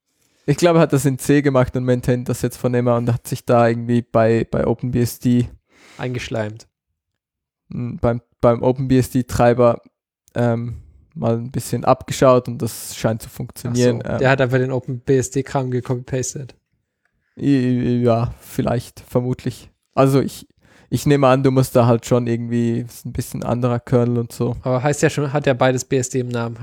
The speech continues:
Speaker 2: kann nicht so schwierig sein, ne?
Speaker 1: Ja, mm, war offensichtlich schon nicht ganz einfach, sonst hätte es vermutlich früher schon mal jemand gemacht. Aber jetzt kommt's.
Speaker 2: Okay, vielleicht
Speaker 1: Sehr
Speaker 2: hat's auch
Speaker 1: gut.
Speaker 2: niemand interessiert bis jetzt. Das kann ja auch immer noch sein.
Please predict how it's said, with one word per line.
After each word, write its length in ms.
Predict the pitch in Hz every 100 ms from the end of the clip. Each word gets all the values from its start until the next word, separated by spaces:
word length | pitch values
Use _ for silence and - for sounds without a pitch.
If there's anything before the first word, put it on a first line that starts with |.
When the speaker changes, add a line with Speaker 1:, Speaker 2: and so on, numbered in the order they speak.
| 123
Speaker 2:
kann 120 | 127
nicht 100 | 113
so 80 | 127
schwierig 340 | - 135 117 -
sein, 180 | 143 127
ne? 160 | 123 _ _ _ _ _ _ _ _ _ _ _
Speaker 1:
Ja, 540 | 143 170 180 180 180 165
mm, 440 | 160 165 170 - - - - _ _ _ _ _
war 360 | 127 143 151 143
offensichtlich 800 | 147 156 147 147 - 139 - -
schon 220 | 147 143
nicht 400 | 139 - - -
ganz 280 | 127 127 -
einfach, 300 | - 127 127
sonst 220 | - 120 -
hätte 100 | 123
es 60 |
vermutlich 420 | - 117 117 - -
früher 320 | - 120 117
schon 180 | - 123
mal 160 | 127
jemand 280 | 123 117 139
gemacht. 260 | - - - _ 127 _ _ - -
Aber 140 | 123
jetzt 220 | 123 -
kommt's. 400 | - 113 - - _ _ _ _ _ - _
Speaker 2:
Okay, 220 | - 147 -
vielleicht 220 | - 131
Speaker 1:
Sehr 80 | 147
Speaker 2:
hat's 100 | 139
auch 60 |
Speaker 1:
gut. 60 | 127
Speaker 2:
niemand 220 | 135 127
interessiert 380 | 127 120 - 143
bis 120 | - 139
jetzt. 300 | 143 - - _
Das 80 | _
kann 160 | - 131
ja 60 |
auch 60 | 123
immer 120 | 135
noch 140 | 127 117
sein. 260 | 147 143